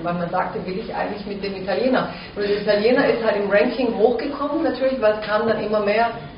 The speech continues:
die man noch weniger wollte, ja. Also es kam dann,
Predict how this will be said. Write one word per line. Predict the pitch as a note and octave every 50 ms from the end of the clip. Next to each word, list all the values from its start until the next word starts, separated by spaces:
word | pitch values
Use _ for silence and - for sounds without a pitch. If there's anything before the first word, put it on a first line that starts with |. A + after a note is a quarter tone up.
| - -
die | G#3+ G#3+ A3 A3 A3 A3 - - - F#3 - - - G#3
man | G#3+ A3 A3+
noch | A#3+ C4+ C#4 C4
weniger | B3 A#3+ A#3+ G#3+ F#3+ G3 F#3 F3+
wollte, | F3+ F3 - - - - G3 F3+
ja. | F3+ G#3 -
Also | - - G3 G#3+
es | G#3+ G#3+ G#3+
kam | G#3+ G#3+ G#3+ G#3+ A3
dann, | A#3+ A#3+ A#3 A#3